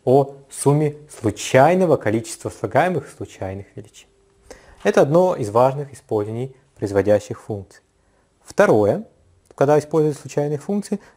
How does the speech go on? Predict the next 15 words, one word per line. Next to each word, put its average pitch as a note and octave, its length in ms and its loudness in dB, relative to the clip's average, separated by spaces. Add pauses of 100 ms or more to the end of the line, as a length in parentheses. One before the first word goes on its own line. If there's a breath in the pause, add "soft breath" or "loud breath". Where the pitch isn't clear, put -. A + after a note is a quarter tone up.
(140)
для G3 260 2
вычисления C3 640 -4
моментов. A2+ 680 -8
О - 60 -4
моментах C#3 380 0
мы A#2+ 60 -4
с - 60 -8
вами A2+ 160 0
поговорим. A3 440 -2 (440 loud breath)
Производящие C#3 400 4
функции A3 300 -2
используют E3+ 320 0
для C#3 140 4
вычисления B2 520 -6
моментов. G2 480 -10